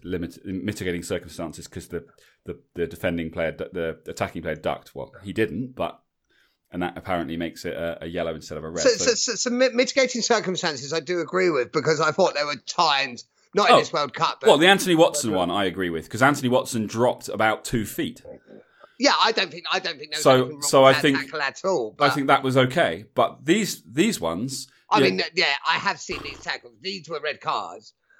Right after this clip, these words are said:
Speaker 2: But from Romain Poit's defence, there's one of two things that's happened here. Either he's seen the team wearing blue and he thinks it's the French team,
Speaker 1: <laughs>
Speaker 2: or he's like, "That guy's huge, I'm not gonna go send him off."
Speaker 1: Don't, don't wanna risk it.
Speaker 2: <laughs> Yeah, yeah, exactly. I don't wanna risk it. I, I've just seen what that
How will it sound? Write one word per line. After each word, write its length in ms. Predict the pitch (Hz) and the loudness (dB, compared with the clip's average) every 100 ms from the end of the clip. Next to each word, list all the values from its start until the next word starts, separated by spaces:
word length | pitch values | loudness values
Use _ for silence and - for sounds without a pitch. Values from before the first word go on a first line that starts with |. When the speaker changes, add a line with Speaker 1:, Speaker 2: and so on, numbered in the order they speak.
| _ _ | _ _
Speaker 2:
But 160 | 214 185 - _ | 4 4 0 _
from 200 | 190 247 240 | 2 4 6
Romain 320 | 269 254 202 | 6 4 2
Poit's 260 | 220 151 | 0 -2
defence, 640 | - 160 170 101 113 151 _ _ _ _ | -8 -6 -4 -4 -12 -20 _ _ _ _
there's 160 | 185 156 | -6 2
one 120 | 220 | 2
of 100 | 202 | 2
two 180 | 226 202 | 0 0
things 240 | 185 156 | -2 -4
that's 120 | 151 | -6
happened 260 | 147 123 139 | -8 -8 -6
here. 120 | 117 - | -8 0
Either 420 | 190 220 202 185 | 0 4 4 2
he's 240 | 160 175 - | 2 -2 0
seen 120 | 175 | -2
the 60 | 151 | 0
team 140 | 170 | -2
wearing 180 | 147 139 | -2 0
blue 160 | 151 127 | 0 0
and 80 | 123 | -2
he 80 | 113 | -4
thinks 200 | 131 139 | -6 -6
it's 140 | 113 | -10
the 80 | 117 | -6
French 300 | 143 117 - | -4 -4 -6
team, 240 | 82 127 - _ - | -10 -10 -14 _ -14
Speaker 1:
<laughs> 300 | - - - - | -12 -12 -2 4
Speaker 2:
or 480 | 185 123 135 165 - - - | 6 6 2 0 -6 -20 -6
he's 280 | 170 151 135 | 0 0 2
like, 240 | 143 139 | 2 2
"That 160 | 139 143 | 0 -2
guy's 200 | 131 131 | -2 -4
huge, 280 | 156 113 117 | -2 -2 -4
I'm 100 | 113 | -6
not 80 | 113 | -6
gonna 140 | 107 | -6
go 60 | 104 | -8
send 200 | 131 101 | -8 -8
him 60 | 95 | -10
off." 200 | 98 - _ _ _ _ _ - - | -12 -16 _ _ _ _ _ -20 -14
Speaker 1:
Don't, 240 | 101 98 - | -12 -12 -4
don't 120 | 104 | -2
wanna 120 | 95 | 0
risk 180 | 98 - | -2 -4
it. 100 | 139 151 | -4 -6
Speaker 2:
<laughs> 500 | 131 107 110 151 160 | 0 0 2 2 2
Yeah, 140 | 139 | 4
yeah, 140 | 131 123 | 4 2
exactly. 280 | 123 131 | 0 0
I 120 | 120 127 | 0 0
don't 140 | 139 | 2
wanna 120 | 127 | 2
risk 200 | 127 123 180 | 0 0 0
it. 60 | |
I, 300 | 147 147 180 | 0 2 2
I've 120 | 208 - | 0 0
just 220 | 196 - | -2 2
seen 220 | 202 156 | 2 2
what 200 | 151 156 | -2 -2
that 140 | 170 | -2